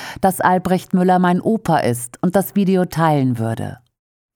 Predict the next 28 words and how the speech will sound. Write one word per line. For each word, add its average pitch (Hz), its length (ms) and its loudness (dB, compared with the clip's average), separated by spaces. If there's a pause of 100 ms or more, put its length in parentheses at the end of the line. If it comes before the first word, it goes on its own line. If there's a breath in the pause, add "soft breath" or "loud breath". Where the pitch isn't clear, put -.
Die 185 100 0
Nachricht 180 500 2
von 185 200 2
Gunnars 185 420 2
Krankheit 175 600 0
hat 185 160 0
mich 190 180 0
bestürzt, - 840 -2
da 185 160 2
er 196 100 2
während 226 280 4
der 214 100 2
Corona-Zeit, 185 1080 0
die 156 80 2
uns 151 160 0
so 160 100 2
sehr 151 220 2
mitgenommen 160 640 2
hat, 156 220 0 (300 loud breath)
eine 190 220 2
so 214 240 2
verlässliche, 220 1000 -2
klare 185 580 2
und - 160 0
vernünftige 202 600 0
Stimme 196 340 0
gewesen 120 500 -2
ist. - 300 -8